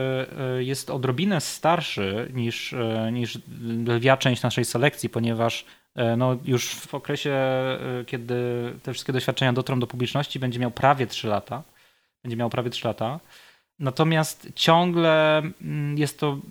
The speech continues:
wydaje mi się, dosyć wyjątkowa,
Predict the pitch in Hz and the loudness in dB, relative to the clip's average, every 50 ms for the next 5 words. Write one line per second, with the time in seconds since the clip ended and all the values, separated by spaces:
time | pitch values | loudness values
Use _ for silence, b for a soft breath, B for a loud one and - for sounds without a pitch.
0 | - 147 147 - - 147 135 139 151 151 156 156 151 147 147 139 131 - - 143 | -16 -16 -10 -4 -4 -2 2 4 6 6 6 6 4 2 2 0 0 0 0 2
1 | 139 139 139 131 131 - - - _ - - 151 - - 151 139 135 147 143 143 | 2 2 2 0 -2 -4 -8 -16 _ -6 -4 -4 -2 -2 -2 0 4 4 4 4
2 | 143 131 - - - 151 143 143 127 135 131 127 127 127 123 123 123 123 123 123 | 4 0 -2 0 4 4 4 4 4 4 4 4 4 4 4 4 4 2 2 2
3 | 120 120 120 123 123 | 2 2 0 -2 -2